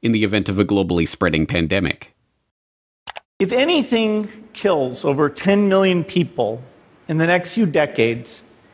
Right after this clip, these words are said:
Speaker 2: it's most likely to be a highly infectious virus. Whether it occurs by the quirk of nature or at the hand of a terrorist, epidemiologists show through their models that a respiratory spread pathogen would kill more than thirty million people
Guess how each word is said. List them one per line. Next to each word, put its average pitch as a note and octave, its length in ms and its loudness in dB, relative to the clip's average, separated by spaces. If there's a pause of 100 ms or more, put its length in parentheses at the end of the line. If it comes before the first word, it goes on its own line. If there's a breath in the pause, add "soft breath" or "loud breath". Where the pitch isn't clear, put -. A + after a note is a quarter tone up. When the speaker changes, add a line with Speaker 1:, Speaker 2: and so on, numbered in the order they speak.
(140)
Speaker 2:
it's F3+ 160 0
most A3+ 320 0
likely F3+ 720 0 (120)
to D3 100 -4
be D#3+ 120 4
a D3+ 60 2
highly G3 520 2
infectious D#3+ 520 -2
virus. C3 640 0 (1200)
Whether E3 300 2
it F3 60 0
occurs A3+ 440 0
by F3 200 0
the G3 100 -6
quirk F#3+ 300 -2
of D3 120 -2
nature G#3 460 2
or - 20 4
at C3+ 120 -2
the D#3 60 -2
hand E3+ 280 0
of F3+ 100 0
a - 40 0
terrorist, C3 680 -2 (400 loud breath)
epidemiologists E3+ 1600 0
show A3+ 280 0
through A3 180 0
their F3+ 160 2
models E3+ 600 2 (340 loud breath)
that D3 160 0
a D#3 180 0
respiratory F#3 680 2
spread F3 360 0
pathogen D3 600 0
would C#3+ 160 -2
kill G#3 200 -2
more G3 180 2
than E3+ 220 -4
thirty G#3+ 320 0
million F3 400 2
people - 680 -2